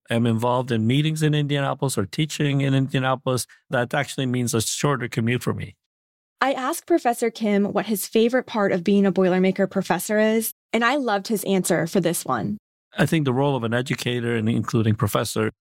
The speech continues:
Speaker 1: every day you're meeting young people. And it also keeps you young. <laughs>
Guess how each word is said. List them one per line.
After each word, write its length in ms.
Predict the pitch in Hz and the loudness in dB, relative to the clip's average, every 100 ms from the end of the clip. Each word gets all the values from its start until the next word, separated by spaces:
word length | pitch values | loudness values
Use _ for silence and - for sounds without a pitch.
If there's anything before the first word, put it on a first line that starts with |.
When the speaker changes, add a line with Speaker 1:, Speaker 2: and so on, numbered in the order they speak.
| 135 | -2
Speaker 1:
every 240 | 151 151 | 0 -2
day 340 | 120 123 127 | 0 0 0
you're 300 | 127 127 113 | 0 2 2
meeting 380 | 110 123 120 110 | 4 2 2 0
young 220 | 113 113 | 2 0
people. 540 | 113 113 104 - 98 - _ _ _ - | 0 -2 -4 -6 -16 -16 _ _ _ -2
And 160 | 131 | 0
it 100 | 147 | 2
also 280 | 170 208 - | 2 0 -4
keeps 300 | - 131 - | -6 -6 -6
you 80 | 110 | -6
young. 300 | 107 95 95 - - | -4 -2 -4 -6 -2
<laughs> 120 | 254 | -2